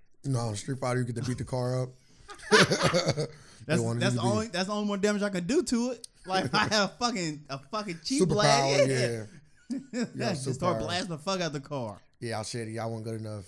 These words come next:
Speaker 1: You know, in the
Speaker 2: <laughs>
Speaker 1: game, when you don't know what you're doing, you don't get to break it in time.
Speaker 2: <laughs> Yeah.
Speaker 1: That was y'all. Um, it kinda sounded like you went to a,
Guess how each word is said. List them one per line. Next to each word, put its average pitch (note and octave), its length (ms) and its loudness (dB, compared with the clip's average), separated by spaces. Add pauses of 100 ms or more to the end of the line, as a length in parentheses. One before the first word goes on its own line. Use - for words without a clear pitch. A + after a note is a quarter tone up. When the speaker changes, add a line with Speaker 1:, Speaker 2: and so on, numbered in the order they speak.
(720)
Speaker 1:
You C3+ 40 -4
know, C3 120 0
in A#2+ 60 -2
the A#2+ 60 -4
Speaker 2:
<laughs> B2 80 4
Speaker 1:
game, B2+ 220 0
when B2 80 -2
you B2+ 80 0
don't B2 100 -2
know B2+ 100 -2
what B2+ 120 -2
you're B2+ 80 -6
doing, C3 340 -4
you B2+ 60 -2
don't B2 100 -2
get B2 120 -6
to A#2+ 40 -8
break B2+ 200 -6
it C3 40 -4
in C3 80 -4
time. C3 600 -4
Speaker 2:
<laughs> F#3+ 80 -8
Yeah. E3 600 -10 (600)
Speaker 1:
That G#2+ 100 -6
was G#2+ 100 -6
y'all. G#2 380 -6 (340)
Um, D#3 680 4 (120)
it D#3 120 -8
kinda A3 200 2
sounded F3 200 -2
like D#3+ 100 -2
you D#3 80 -2
went D3+ 160 -2
to C#3 220 0
a, A#2+ 180 -2